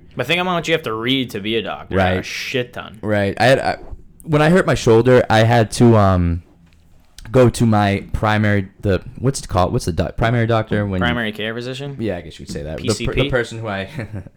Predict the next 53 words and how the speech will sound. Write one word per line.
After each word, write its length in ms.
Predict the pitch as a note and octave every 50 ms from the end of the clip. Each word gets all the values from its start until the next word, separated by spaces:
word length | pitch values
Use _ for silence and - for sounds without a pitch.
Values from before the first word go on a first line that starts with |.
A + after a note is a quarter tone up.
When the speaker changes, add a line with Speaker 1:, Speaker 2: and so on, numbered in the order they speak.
| - -
Speaker 2:
<laughs> 160 | - - -
the 80 | G2+
person 300 | G2+ C3 - C3+ - A#2
who 60 | A2 G#2
I 60 | G2
normally 340 | F#2+ F#2+ G2 G2 G2+ G#2+ A2
go 160 | G#2+ A2 A2
to, 280 | - - B2 B2 B2 - _ _ _ _ _ _ _ _ _ _ _ _ -
and 400 | A2 G#2+ G#2+ G#2+ G2+ - - - - -
before 400 | - - - - - G#2 A2 G#2+
I 60 | G#2+
went 320 | G#2+ A2+ G#2 - - -
to 240 | - A2+ G#2+ D#2+ - _ _
check 160 | - - A#2 A2
out 120 | B2 G#2
my 80 | D#2+ A#2
shoulder, 440 | - - B2+ B2 B2+ C#3 C#3+ D3 - _ _ - - - _ _ _ _ _ _ _ -
and, 300 | G#2+ A2 G#2+ G#2+ G#2 G2+
uh, 340 | G2+ G2 F#2+ F#2+ F#2 F2 E2 - _ _ _ _ _ _ _ _ _ - _ _ _ _ _ -
my, 260 | A2+ A#2 A2 G#2 E2
I 40 | -
remember 500 | G#2+ G#2+ A2 A2 G#2 A2 G#2+ G2+ G2+ F#2+ -
I 80 | G2
was 160 | G2 G2 F#2 -
saying, 360 | - - G2 F#2+ F#2+ F#2+ F#2
um, 380 | F2 F2 E2+ F2 E2+ D2+ - - -
it 60 | -
was 140 | G#2+ G#2+ G2+
a, 140 | G2 F#2 - -
it 40 | -
was 120 | G#2 G2
a 60 | F2
fill-in, 520 | - - - A2+ G#2+ G2 F2+ F2 E2+ F2+ F2+ _ _ _ _ _ _ _ _ _ _ -
right? 220 | F#2 F#2+ F#2+ F#2+
It 60 | F#2
wasn't 360 | F#2+ G2 G2 F#2+ F#2+ F#2+ -
the, 260 | - F#2 F2+ F2+ F2 D#2+ - -
the 60 | -
person 400 | A#2+ A#2+ A#2+ A#2+ A#2 A#2 A2+ A2+
that's 200 | A2 G#2+ G#2+ G#2 G2+
Speaker 1:
Oh, 20 |
Speaker 2:
normally 260 | F#2+ F#2 F2+ F2+ F2+
my, 120 | F2+ F2 F2
Speaker 1:
yeah. 240 | E2+ F#2+ F#2 F2+ - -
Speaker 2:
my 120 | G2 F#2
doctor. 300 | F#2 F#2 F2+ F2+ F2 -
And 60 | F2+ F2+
I 20 |
Speaker 1:
Second 240 | F2+ A#2+ A2+ A2 A2 G#2+
string. 400 | - - A2 A2 G#2+ G#2 G2 F#2+
Speaker 2:
Second 300 | - - - G2 F2+ F#2
stringer, 360 | D#2+ - - F2+ F2+ E2+ E2+ E2+
yeah. 240 | F#2 F2+ F2+ F2 E2+